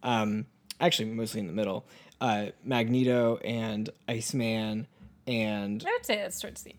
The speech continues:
Speaker 2: end.
Speaker 1: Yeah, well, Kitty Pryde starts, like, you know, not being able to do her thing anymore, so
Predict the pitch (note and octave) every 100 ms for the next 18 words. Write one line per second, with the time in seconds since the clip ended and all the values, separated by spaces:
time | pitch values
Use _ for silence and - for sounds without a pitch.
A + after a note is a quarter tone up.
0 | - - D3 A2 E2+ - D#3+ C#3+ B2 -
1 | - _ _ - - _ - - F3 D3+
2 | - D3 C#3 C3+ - C3 A#2+ G2+ B2+ A2
3 | G#2 - - - - - - B2 G#2+ G2
4 | G#2 C#3+ D3 A#2+ B2 B2 A#2 A2 A2 A2
5 | A2+ A2 A2 A2+ A2 G#2+ G#2+ G#2 G2+ A2+
6 | A2 G2